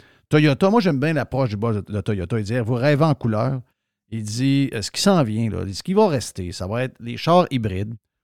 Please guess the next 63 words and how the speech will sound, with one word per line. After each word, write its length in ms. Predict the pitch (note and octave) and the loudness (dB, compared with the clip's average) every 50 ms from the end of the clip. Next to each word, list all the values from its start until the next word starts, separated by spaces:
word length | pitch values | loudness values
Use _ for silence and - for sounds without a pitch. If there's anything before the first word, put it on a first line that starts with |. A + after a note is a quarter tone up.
| _ | _
Ça, 60 | - D3 | -4 0
je 100 | C#3 G3 | 2 2
devais 160 | F#3+ G3+ F#3+ | 2 2 0
faire 200 | - B3 A#3+ G3+ | 0 0 0 0
un 100 | E3 C#3 | 0 -4
cinquante, 540 | - D#3+ D3+ D3 B2+ - A2 F#2 F#2+ G2 - | -4 -4 -4 -4 -6 -6 -8 -10 -10 -10 -8
soixante, 500 | C3 D3 D3 C#3 - C3+ B2+ C3 C3 - | -4 -4 -2 -2 -2 -4 -4 -4 -4 -4
soixante 400 | C3 C#3+ C3+ - D#3 D3+ C3+ A2 | -4 -4 -2 -2 -2 -4 -4 -4
mille, 200 | B2+ B2+ C3 A#2+ | -4 -4 -4 -4
soixante-dix 420 | - D#3 F#3+ F3+ C#3+ A2+ G#2+ A#2 | -2 -2 -2 -2 -2 -2 -4 -4
mille 200 | A2+ A#2 B2 A#2+ | -2 -2 -2 -4
avec 180 | G2+ F#2+ F#2 - | -4 -6 -6 -8
la 40 | F#2+ | -8
batterie. 380 | E2 D#2+ E2 - E2 G2 A#2 - _ _ _ _ _ _ - | -8 -8 -10 -10 -12 -14 -14 -16 _ _ _ _ _ _ -4
Puis 280 | - C#3 D3+ D3 C3+ | -2 0 0 0 0
quand 160 | - E3+ F3+ | -2 -2 0
vous 80 | F3+ C#3+ | 0 0
allez 100 | E3+ E3+ | 2 2
avoir 160 | E3+ E3+ E3+ | 4 4 2
besoin, 340 | D#3 D3+ C#3+ A#2+ A2 C#3 D#3+ | 2 2 0 0 0 0 0
il 40 | D3 | 0
va 60 | C3 | 2
y 20 | |
avoir 80 | C3+ C#3 | 2 2
un 60 | D3 | 0
moteur 320 | B2 A#2+ A#2 - C#3+ C#3 B2 | 0 0 0 2 2 2 2
à 100 | G#2 F#2 | 0 -2
gaz. 220 | F2+ F2+ B2 B2+ | -4 -4 -4 -4
Puis 80 | - - | -4 -2
quand 120 | C#3+ C3+ | -2 0
le 60 | E3 | 0
moteur 260 | D3 D3 C#3 - E3 | 0 0 2 2 2
à 80 | D3+ D3 | 2 2
gaz 240 | C3 D3 D#3 D3 A2+ | 2 2 2 2 4
va 60 | C#3 | 2
embarquer, 460 | C3 A#2+ A#2+ G2+ - - C3 C3+ C3+ | 2 2 2 0 -2 -2 -4 -2 -2
ben, 180 | B2 A2+ G#2+ G#2+ | 0 -2 -2 -2
il 100 | G#2+ G2+ | -2 -2
va 60 | A2+ | -4
vous 140 | A2 A2+ B2 | -4 -4 -2
donner 160 | C3 C3 C#3 | -2 0 0
aussi 200 | C#3 B2+ - - | 0 0 -2 -2
de 60 | C#3+ | -2
l'énergie 340 | C3+ C3 B2+ A#2+ A2 G2+ B2+ | -2 0 0 0 0 0 0
en 80 | A#2+ A#2 | 0 0
briquant, 400 | G#2+ A#2 B2 A2 - G2+ D#2+ D#2 G2+ | -2 -2 -4 -6 -6 -8 -8 -6 -6
et 60 | G#2+ G#2 | -6 -4
cetera. 380 | - C#3 A#2+ - F#2 - - - _ - - - - - _ | -4 -4 -4 -4 -4 -4 -6 -8 _ -20 -20 -20 -20 -14 _
Donc, 320 | - B2+ C#3 D3 C3+ - D#3+ | 0 2 4 4 2 2 2
euh, 100 | D3 C3+ C3 C3 G2+ - | 0 2 0 -2 -2 -2
on 120 | A#2 B2 | -4 -2
va, 120 | A#2+ A#2 D3+ | 0 2 4
on, 420 | D#3 D3 D3 C#3+ A2+ A#2+ B2+ A2+ - B2 A#2 F#2+ | 4 6 4 4 2 0 -2 -4 -2 -4 -6 -6
on, 60 | F2 - | -6 -8
on 200 | - A2+ A2+ C3+ | -8 -6 -4 -4
s'en 200 | - - D#3 D3+ | -2 0 2 4
va 80 | F#3 G#3+ | 4 4
vers 140 | E3+ C#3+ - | 4 2 0
quelque 120 | - B2+ | -2 -2
chose 120 | A2 F3 D#3 | -2 0 0
de 80 | C3 | 0
plus 220 | - - C3 C#3+ - | -2 -4 -8 -8 -6
hybride. 600 | - D3 C3+ B2 C#3+ A#2 B2 C3+ D3 C#3 C#3 C3+ | -4 -2 0 0 0 0 0 0 0 -2 -2 -6